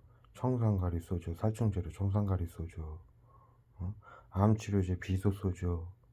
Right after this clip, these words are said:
우울증 치료제 펜타닐 쏘죠. 어? 치매 치료제 살인제 쏘-, 살인가스 쏘죠.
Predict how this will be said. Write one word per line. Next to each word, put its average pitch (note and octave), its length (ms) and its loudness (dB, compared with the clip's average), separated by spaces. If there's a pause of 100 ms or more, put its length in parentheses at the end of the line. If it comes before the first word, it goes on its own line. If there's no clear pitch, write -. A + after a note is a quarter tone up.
(600)
우울증 G#2+ 380 4
치료제 F#2+ 380 -2
펜타닐 A#2+ 440 2
쏘죠. F#2+ 540 -4 (800)
어? F#2+ 200 -4 (540)
치매 D#3 300 4
치료제 A2+ 420 2
살인제 C3+ 440 -2
쏘-, A2 240 -4 (380)
살인가스 B2+ 540 2 (100)
쏘죠. G#2 400 0